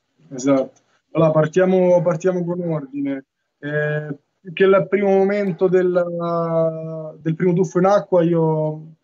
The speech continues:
ho questo ricordo di la prima volta che sono entrato nella sede della Prorecco e ho varcato la soglia del, della porta del primo piano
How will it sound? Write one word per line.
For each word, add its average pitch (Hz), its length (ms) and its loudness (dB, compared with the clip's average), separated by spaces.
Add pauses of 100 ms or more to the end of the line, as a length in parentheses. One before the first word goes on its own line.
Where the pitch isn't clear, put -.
(280)
ho 139 760 -4
questo 160 260 -2
ricordo 160 440 2
di 156 220 0
la 151 160 -6
prima 165 160 -2
volta 165 160 -2
che 160 60 -2
sono 160 200 -4
entrato 156 500 -2
nella 156 200 0
sede 165 180 0
della 160 140 4
Prorecco 175 680 -2 (320)
e 147 380 -6
ho 147 140 -6
varcato 156 840 0
la 151 100 -4
soglia 156 880 2
del, 147 840 -10
della 160 200 0
porta 165 260 2
del 160 80 2
primo 160 240 -2
piano 190 480 0